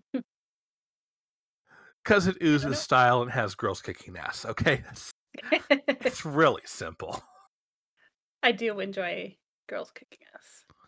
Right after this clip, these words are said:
Speaker 2: Yeah, and it, and it, and it's so much, it, it's so much easy goodness. At the same time, it's not a simple story.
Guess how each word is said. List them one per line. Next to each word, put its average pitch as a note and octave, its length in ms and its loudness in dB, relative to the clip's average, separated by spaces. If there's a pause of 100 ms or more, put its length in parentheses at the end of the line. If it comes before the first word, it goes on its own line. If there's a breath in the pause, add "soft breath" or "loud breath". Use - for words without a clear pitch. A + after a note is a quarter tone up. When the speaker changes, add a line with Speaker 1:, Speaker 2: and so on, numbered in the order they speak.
(420 soft breath)
Speaker 2:
Yeah, E3+ 160 0 (300)
and G#3 140 4
it, - 160 -4
and G3+ 140 4
it, - 180 -4
and F#3 140 0
it's D3+ 160 -8
so A#3+ 320 2
much, F3 520 0
it, D3+ 220 2
it's C3 200 -8
so A#3+ 160 0
much G#3 360 0
easy D3+ 520 -10
goodness. G#2+ 480 -4
At B2 160 -10
the - 60 -16
same B3+ 280 -2
time, A#2 360 0 (500 loud breath)
it's F#3+ 220 0
not C3+ 200 4
a D3+ 60 -4
simple - 380 -10
story. - 540 -4